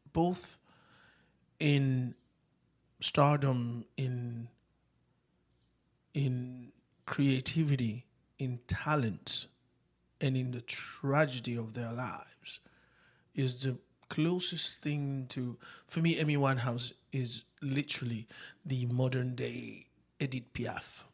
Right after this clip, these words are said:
if you will. And, um, it's, you have to,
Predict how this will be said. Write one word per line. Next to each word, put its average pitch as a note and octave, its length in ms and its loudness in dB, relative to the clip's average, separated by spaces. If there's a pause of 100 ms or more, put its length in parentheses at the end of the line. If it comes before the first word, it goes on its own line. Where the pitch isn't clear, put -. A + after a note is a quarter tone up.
(240)
if - 200 -8
you F#2+ 80 -8
will. - 220 -12 (1200)
And, A#2 460 4 (220)
um, A#2+ 480 2 (380)
it's, - 520 -4 (240)
you D#3 100 0
have F3 240 6
to, C#3+ 220 -6